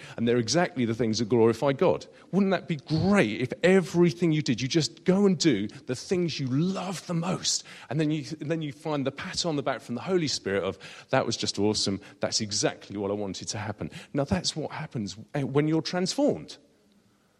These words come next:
You're trans-, it's a changing of your internal heart. Now, in Philippians, I think, I can't remember if it's two or three, it says, "God is at work in you to will and to act according to his good purpose."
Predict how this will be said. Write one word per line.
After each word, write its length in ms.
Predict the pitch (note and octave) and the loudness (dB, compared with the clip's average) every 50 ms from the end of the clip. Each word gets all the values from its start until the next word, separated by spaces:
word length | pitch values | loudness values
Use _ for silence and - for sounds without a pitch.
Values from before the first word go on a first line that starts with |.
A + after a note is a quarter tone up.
| _ _ _ | _ _ _
You're 160 | D#3 D#3+ D#3+ | 0 0 2
trans-, 340 | D#3+ - - F#3 F3 E3 - | 2 0 0 0 0 0 0
it's 200 | - E3 - - | 0 2 4 4
a 60 | E3 | 4
changing 680 | - - - - - - G3 G3+ G#3 G3 D#3 C#3+ C3+ C3+ | 4 2 2 0 0 0 0 0 0 0 2 2 2 2
of 120 | C3+ A#2 C#3 | 0 0 2
your 180 | D3 D3+ D3 - | 0 0 0 4
internal 680 | - G#3 G#3+ A3 A3 G#3 - - - F#3 F#3 E3+ E3 D#3+ | 4 6 6 6 6 4 2 0 -2 -2 -2 0 -2 -2
heart. 280 | D3+ E3 E3+ B2 G#2+ - | -4 -4 -4 -4 -2 -2
Now, 160 | C#3 C3+ C#3 | -2 0 0
in 120 | C#3+ C#3 | 0 -2
Philippians, 920 | - - - - - - - - F#3+ F#3 F3 E3+ - - E3 D#3 D3 C#3 B2+ | -4 -6 -12 -18 -18 -16 0 2 4 4 4 2 0 -2 0 0 0 0 -2
I 40 | |
think, 240 | A#2 - D3 B2 - | -4 -4 -4 -4 -4
I 20 | - | -6
can't 140 | - - | -4 -2
remember 180 | D3+ B2+ A2+ B2 | -2 0 0 0
if 80 | G#2+ A#2 | -2 -2
it's 140 | A#2+ - | -4 -6
two 140 | - - C#3+ | -4 -2 -2
or 60 | A#2+ | -4
three, 280 | G#2 - D3+ D3+ D3 C#3+ - - - - - - | -2 -2 -2 -2 -2 -2 -6 -14 -18 -18 -14 -6
it 140 | - A#2+ A#2 | -4 -2 0
says, 320 | - - - C#3+ C#3 A#2+ - | 2 4 4 4 2 2 -2
"God 380 | - A#2 - F3 F3 F#3 E3+ | -6 0 4 4 6 6 4
is 140 | F3+ D#3 E3+ | 4 2 2
at 80 | D#3 C3+ | 0 0
work 420 | C3+ D3 F3+ F#3+ F#3 F3+ - - | 2 4 6 6 6 4 0 -2
in 100 | B2 G#2+ | -2 0
you 260 | G2+ G2+ F#2+ F#2+ F#2+ - - - - - | 0 0 -2 -2 -4 -8 -12 -12 -8 -4
to 120 | - C3+ | -4 -2
will 540 | A2+ A#2 B2+ D#3+ F#3 D#3 A#2+ A2+ A2+ A#2+ - - - - | -2 0 2 4 4 6 4 4 2 -2 -4 -8 -8 -4
and 160 | C3 B2+ A#2+ | -4 -2 -2
to 160 | - - - - | -2 -2 -2 -4
act 440 | - C#3 A2 F#2 - - - - - - - - | -4 -4 -4 -4 -6 -6 -6 -6 -6 -8 -8 -8
according 460 | - - - - E3 D3+ C#3 C#3 C3 | -8 -8 -2 0 2 2 4 2 2
to 120 | - - B2 | 0 -2 0
his 220 | A2+ C#3+ B2 - | 0 0 0 2
good 180 | - C#3 A#2+ - | 0 -2 -2 -2
purpose." 600 | - C#3+ A#2+ G#2 - F2 C#2 - - - - | -2 -2 -2 -2 -2 -6 -4 -4 -4 -4 -4